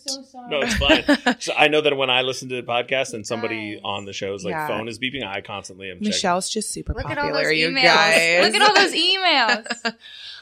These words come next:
Speaker 3: Um, but I went I am someone who does like to do research. And
Speaker 2: Mm-hmm.
Speaker 3: so I went and looked at the old Brooklyn colors
Speaker 2: Mm-hmm.
Speaker 3: 'cause I did know enough to know that the Dodgers were in Brooklyn originally,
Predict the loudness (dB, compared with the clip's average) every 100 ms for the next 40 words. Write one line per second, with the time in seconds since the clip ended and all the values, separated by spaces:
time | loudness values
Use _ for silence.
0 | 0 2 2 -2 -4 2 2 4 2 2
1 | 2 0 -6 -12 -8 -6 -6 -8 -12 _
2 | _ _ -10 -6 -4 -6 -8 -16 -16 -12
3 | -10 -12 -12 -10 -10 -12 -14 -14 -12 -12
4 | -10 -10 -10 -12 -8 -6 0 2 2 0
5 | -4 -6 -4 -6 -6 2 4 6 4 0
6 | 0 0 -4 -6 -4 -4 -4 -8 -8 -12
7 | -12 -12 -12 -14 -16 -14 -10 -10 -10 -6
8 | 0 0 2 0 2 2 2 0 -2 -4
9 | -8 -8 -8 -12 -14 -18 -10 -8 -8 -8
10 | -8 -6 -4 -4 -4 -4 -2 -4